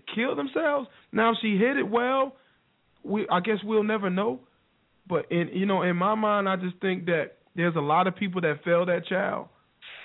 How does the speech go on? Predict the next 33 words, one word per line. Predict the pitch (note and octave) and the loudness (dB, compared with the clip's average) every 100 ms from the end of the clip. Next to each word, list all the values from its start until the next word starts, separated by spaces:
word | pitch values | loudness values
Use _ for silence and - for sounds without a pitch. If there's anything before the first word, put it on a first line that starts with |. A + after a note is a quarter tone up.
| - D3 | -8 -2
and, | D#3 C#3+ | 0 0
and, | D3 C#3+ | -2 -4
and | - - D3+ | -4 -2 -2
it | D3+ - | -2 -2
started | E3+ E3+ F3 | 0 2 2
in | |
the | D#3+ | 0
home, | E3 F3 F3 F3+ F#3+ _ _ _ - | 0 2 2 -2 -6 _ _ _ -4
and | D3 | 2
that's | E3 F#3 - | 4 2 2
what | E3 | 0
we | E3+ F3 | 2 0
have | E3 E3 | 0 -4
to | C#3 | -8
stop | F3 D#3+ D#3+ | -2 -2 0
doing. | E3 D#3+ E3 | -2 -2 0
You | |
know, | E3 D#3+ - F3+ | 0 0 -4 -10
you | E3 | -4
know, | D#3 D3 | -2 -2
speaking | F#3 E3+ | -2 0
on | D#3+ D#3 | 0 -2
the | |
topic | C#3+ E3+ E3 F3 | 0 0 0 0
that | D#3 | -2
we're | D#3 | 0
talking | D#3+ D#3+ | -2 -2
about | D#3 D3+ | -2 -2
tonight, | D3+ D#3+ | -2 -2
we're | D3+ | -2
talking | D#3 D#3 C#3+ | -4 -4 -2
about | D3 C#3+ | -4 -6
sports. | - E3 D#3+ - | -4 2 2 0